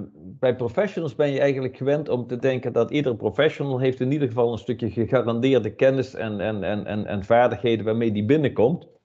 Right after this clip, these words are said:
En de persoon staat een beetje op de tweede plek. Bij de cliënten ligt dat, ligt dat toch wat anders, omdat ze, eh,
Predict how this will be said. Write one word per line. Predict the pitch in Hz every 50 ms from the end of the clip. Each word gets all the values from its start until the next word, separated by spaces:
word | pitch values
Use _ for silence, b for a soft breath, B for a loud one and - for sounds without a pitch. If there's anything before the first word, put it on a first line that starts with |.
| _ _ _
En | - 107 110
de | 107
persoon | - 110 104 - - 156 156 143
staat | 147 - 131 117 110
een | 110 110
beetje | 117 113 113 - 98
op | -
de | - 104
tweede | - - 120 120 117 117
plek. | 92 - 110 98 90 - - - b b b b b b b b b b b
Bij | - 127 127 120 113
de | 123 123
cliënten | 131 147 160 175 165 165 - 120
ligt | 123 117 120
dat, | - 107 - - -
ligt | 65 67 69 104 135 151 143
dat | - 123 113
toch | - 143 117
wat | 120 104 98 -
anders, | 143 147 135 101 87 - -
omdat | 113 120 123 117 -
ze, | - 117 117 -
eh, | - - - 120